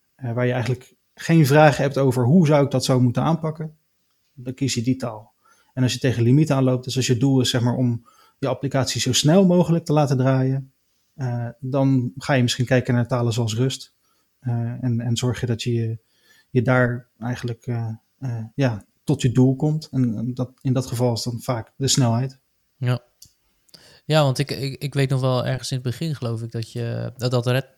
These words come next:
Speaker 2: volgens mij was het Redmar inderdaad, die zei, eh, van ja, die werd, eh,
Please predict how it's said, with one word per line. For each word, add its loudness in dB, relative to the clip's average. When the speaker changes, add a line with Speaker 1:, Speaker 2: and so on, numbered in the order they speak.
Speaker 2:
volgens -10
mij -6
was -8
het -6
Redmar -8
inderdaad, -12
die -12
zei, 0
eh, -2
van -6
ja, 4
die -2
werd, -6
eh, -6